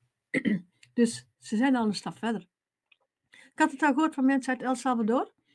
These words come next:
maar ja, nu is het dus ook officieel bekendgemaakt. En de regering van Son-, Sonsonata, het stadsbestuur van Sonsonata, die heeft interesse in de efficiënte en vlotte integratie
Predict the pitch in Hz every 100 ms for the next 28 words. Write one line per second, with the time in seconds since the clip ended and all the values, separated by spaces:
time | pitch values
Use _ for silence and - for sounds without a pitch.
0 | _ _ - 226 233 220 202 - 262 220
1 | 226 196 233 214 185 180 190 170 - 202
2 | - - 202 - 220 180 175 175 - 196
3 | 175 - - _ _ _ - _ _ _
4 | _ _ _ _ _ - - _ _ 269
5 | 254 247 247 262 285 240 214 180 220 202
6 | - _ - - 294 269 220 - 190 185
7 | 208 240 330 494 - _ _ _ - 175
8 | - 262 285 302 - 330 294 277 - 277
9 | 254 247 247 247 254 214 233 240 190 180
10 | 175 175 170 - _ _ _ - 269 226
11 | - 226 220 - 226 247 254 202 208 233
12 | 240 202 180 175 165 - 185